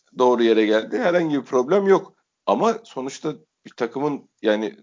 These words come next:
bir şampiyonluğa oynayan rakipleri kapanan bir takımın beklerinin topla ilişkisinin bu kadar kötü olma ihtimali var mı ya?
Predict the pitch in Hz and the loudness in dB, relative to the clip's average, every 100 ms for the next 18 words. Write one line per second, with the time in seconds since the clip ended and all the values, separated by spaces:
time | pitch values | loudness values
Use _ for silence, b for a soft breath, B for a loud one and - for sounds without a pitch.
0 | - 104 107 _ - 117 110 131 123 131 | -14 -12 -12 _ -6 -2 -2 -2 -4 0
1 | 139 135 135 127 117 - - 131 139 123 | 0 0 0 0 0 -4 -6 -4 -4 -2
2 | 131 131 143 135 135 127 135 131 110 107 | 0 0 -2 -2 -6 -6 -6 -4 -2 -2
3 | 120 131 139 143 - 127 127 131 127 - | -4 -6 -4 -6 -8 -10 -2 -2 -2 -12
4 | - 143 127 117 127 135 127 127 131 127 | -10 -6 -6 -2 0 0 -4 -4 -2 -2
5 | 131 123 120 127 123 117 123 220 170 131 | -4 -6 -2 0 0 0 0 -2 -10 -10